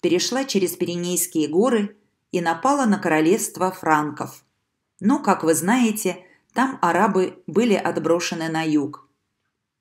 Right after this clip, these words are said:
На востоке завоеватели встретили сопротивление народов Кавказа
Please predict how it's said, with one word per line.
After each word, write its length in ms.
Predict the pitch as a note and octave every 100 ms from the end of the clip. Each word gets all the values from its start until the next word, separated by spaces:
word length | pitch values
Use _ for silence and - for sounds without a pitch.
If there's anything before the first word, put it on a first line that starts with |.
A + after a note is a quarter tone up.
| _ -
На 140 | E3+
востоке 760 | F3 F#3+ - C4+ - C#3 - - -
завоеватели 760 | C#3 E3+ F#3+ G3 C4+ C4+ A3+ A3+
встретили 480 | - G#3 A#3 F#3
сопротивление 1000 | F#3 G3 F3+ - F3+ F#3+ A#3+ G3+ C3+ C3 _ _
народов 460 | - E3+ F#3 F3 E3+
Кавказа 680 | E3+ E3+ - A#3+ D#3 B2